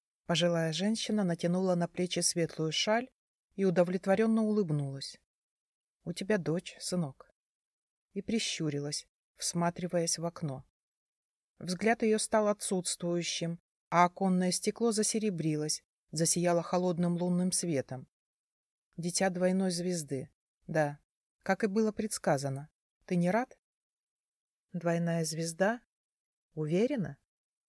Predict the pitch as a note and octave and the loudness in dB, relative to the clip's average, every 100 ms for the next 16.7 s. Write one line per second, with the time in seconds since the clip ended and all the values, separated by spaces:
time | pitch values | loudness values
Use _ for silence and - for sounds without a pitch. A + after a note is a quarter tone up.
0 | _ _ _ - D#3+ D#3+ D3+ D#3+ D#3+ - | _ _ _ -4 -2 0 0 0 0 -2
1 | D#3+ E3 - - G3+ F#3+ F#3+ D3+ C#3+ C#3 | -4 -4 -4 -2 -2 -2 -2 -2 -2 -6
2 | - F3 C#3+ D3 C#3+ C#3 - C#3+ - _ | -4 -6 -2 -2 -2 -4 -6 -10 -12 _
3 | _ _ _ D3 D#3 D#3+ F#3 F#3 F3 - | _ _ _ -6 -4 0 -2 0 -2 -2
4 | D3+ D#3 - G#3+ - - D3+ _ _ _ | -2 -2 0 -2 -6 -10 -10 _ _ _
5 | _ _ _ _ _ _ D3 D3 C#3 - | _ _ _ _ _ _ -6 -2 -2 -6
6 | _ _ _ _ _ _ E3+ D#3 E3+ G#3 | _ _ _ _ _ _ -2 0 0 -2
7 | D3+ D3 D#3 D#3+ - E3+ - E3 C#3 C3+ | -6 -2 0 0 0 -4 -2 -2 -2 -4
8 | C3 _ _ - D#3 D#3 E3+ A#3 - F3 | -6 _ _ -4 0 2 2 2 -2 -4
9 | D#3 D#3+ D#3 - F3 F3 F3 F3 F#3 F3+ | 0 0 -2 2 2 2 0 0 0 2
10 | C#3+ - C3+ - C#3 C#3+ D#3+ D#3 C#3+ - | 0 -2 -8 -8 -6 0 2 2 0 -6
11 | _ _ _ _ _ _ _ _ _ _ | _ _ _ _ _ _ _ _ _ _
12 | _ _ D#3 D#3 D#3+ D#3+ E3 E3+ E3 E3+ | _ _ -12 -4 -2 0 0 0 -2 -4
13 | F3 F#3+ G3+ - G#3+ A3 A#3+ A#3+ F3 D3+ | 0 0 0 -2 -4 -4 -6 -2 0 0
14 | - D#3 D#3+ - D#3+ D3+ D#3 D#3+ D3+ - | 0 -4 -4 -4 -2 0 -2 -4 -8 -6
15 | D#3 D#3 D#3+ D#3 D#3+ D#3+ D#3+ D#3 D#3+ D#3+ | -2 -2 -2 -2 -2 -2 -2 -6 -4 -4
16 | D#3+ D#3+ D#3 D#3 - D#3 | -4 -4 -4 -6 -6 -10